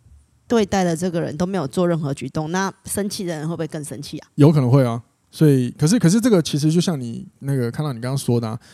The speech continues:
Speaker 2: 当我试着冷处理过一阵子之后，也许对方就会发现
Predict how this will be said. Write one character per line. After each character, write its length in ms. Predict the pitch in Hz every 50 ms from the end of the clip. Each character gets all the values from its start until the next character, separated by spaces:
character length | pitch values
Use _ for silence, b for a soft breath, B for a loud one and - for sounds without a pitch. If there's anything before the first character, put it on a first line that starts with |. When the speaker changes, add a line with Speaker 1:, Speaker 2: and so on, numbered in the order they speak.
| B B B
Speaker 2:
当 120 | 202 233
我 80 | 226 165
试 200 | - - 165 156
着 100 | 139 120
冷 140 | 117 110
处 180 | - - 127 123
理 80 | 123 113
过 180 | - - 147
一 80 | 127 120
阵 160 | - 143 127
子 140 | 113 120 113
之 140 | 135 - 117
后， 180 | 117 127 113
也 220 | - - 117 127 131
许 280 | - - - 113 - - _ _ _
对 120 | - 143 123
方 220 | - 127 123 123
就 100 | - 131
会 140 | 117 131 120
发 180 | - 123 120
现 240 | 120 - 135 120 -